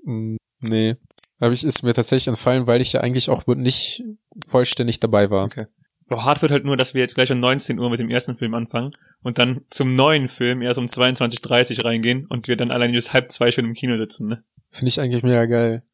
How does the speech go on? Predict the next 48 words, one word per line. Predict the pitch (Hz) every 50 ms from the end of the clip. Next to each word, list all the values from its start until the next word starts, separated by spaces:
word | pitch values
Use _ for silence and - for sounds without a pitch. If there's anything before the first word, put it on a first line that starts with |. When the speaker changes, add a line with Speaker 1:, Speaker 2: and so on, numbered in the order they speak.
| _ _ -
Speaker 1:
Weil | 120 117 117
ich | 113 - -
liebe | 143 160 151
es | 147 131 - 147
eigentlich | 147 147 143 131 - -
echt, | 151 - -
ins | 143 127 -
Kino | - - 151 139 131
zu | - - -
gehen. | 127 120 120 131 139 156 - _ _ _ _ _ _ _ -
Es, | 131 - - - - _ -
es | 143 -
ist | - 135 - - -
hell, | 139 143 175 196 165
wenn | 151 139 135
du | 131
reingehst | - 127 143 165 151 127 127 139 147 - - -
und | 127 117
es | 113 -
ist | 131 -
einfach | 147 131 - 127 - -
Speaker 2:
Ja, | 139 143
Speaker 1:
dunkel, | 151 156 156
Speaker 2:
ja, | 147 127
Speaker 1:
wenn | 135
Speaker 2:
das | 147 123 -
Speaker 1:
du | 123
Speaker 2:
muss | 120 120 - -
sein, | 170 170 170 160
Speaker 1:
rauskommst. | - 120
Speaker 2:
aber | 123 123
das | 127 123
ist | -
halt | 131 127 -
echt | 135 123 - -
schon | - 135 127
spät. | 127 - - - 135 131 120 113 - - - _ _ - - - -
Ich | 135 - -
hatte | 170 190 156
das | 135 139 -
letztes | 160 151 - - -
Wochenende, | - 123 - 135 127 120 120 117
da | 120 120
war | 127 127
ich, | 123 123 - -
ähm, | - 127 123 120 123 120 120 120 113 -
im | 131 127
Kino | - - 127 127 131 151 170 -